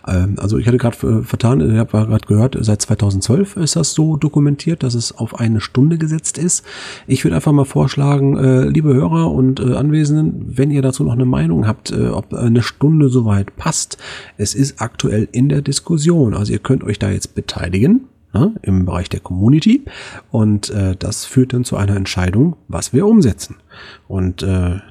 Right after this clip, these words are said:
die Frage ist halt, was sollen wir umsetzen? Und das ist halt eure Meinung. Also warten wir mal drauf.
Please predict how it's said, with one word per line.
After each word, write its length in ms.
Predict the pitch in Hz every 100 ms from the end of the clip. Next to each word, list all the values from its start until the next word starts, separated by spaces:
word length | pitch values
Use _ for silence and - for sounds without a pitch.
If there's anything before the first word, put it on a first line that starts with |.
| -
die 40 |
Frage 360 | - 98 110 123
ist 160 | 127 131
halt, 320 | 135 - -
was 240 | - 90
sollen 220 | - 226 160
wir 100 | 104
umsetzen? 560 | 95 90 - - 98 143
Und 140 | 92
das 100 | 95
ist 160 | 110 -
halt 200 | 147 -
eure 240 | 104 98 139
Meinung. 380 | 120 92 - - _ _ _ _
Also 240 | - 98 117
warten 200 | 98 101
wir 80 | 87
mal 100 | 80
drauf. 320 | - -